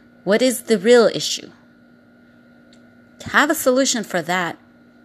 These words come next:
and then maybe we can just say, "Let's stop blaming,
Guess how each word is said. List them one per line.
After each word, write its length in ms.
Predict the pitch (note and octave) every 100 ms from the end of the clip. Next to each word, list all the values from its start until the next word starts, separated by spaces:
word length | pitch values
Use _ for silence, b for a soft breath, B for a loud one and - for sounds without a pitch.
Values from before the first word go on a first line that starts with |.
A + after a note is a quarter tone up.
| -
and 220 | F#3+ F#3+ F#3
then 180 | G3+
maybe 440 | G3 F3+ E3 D3+ D3
we 160 | D#3+
can 240 | D#3 D#3+ D3+
just 180 | D3 -
say, 320 | D#3 D3 C3+ B B B B B B _ _ _ _ _ _ - - - -
"Let's 540 | E3 - - - - - _ - _ _ _ - -
stop 480 | - - F#3 D#3+ -
blaming, 680 | E3+ D#3 D#3 D3+ D3 D3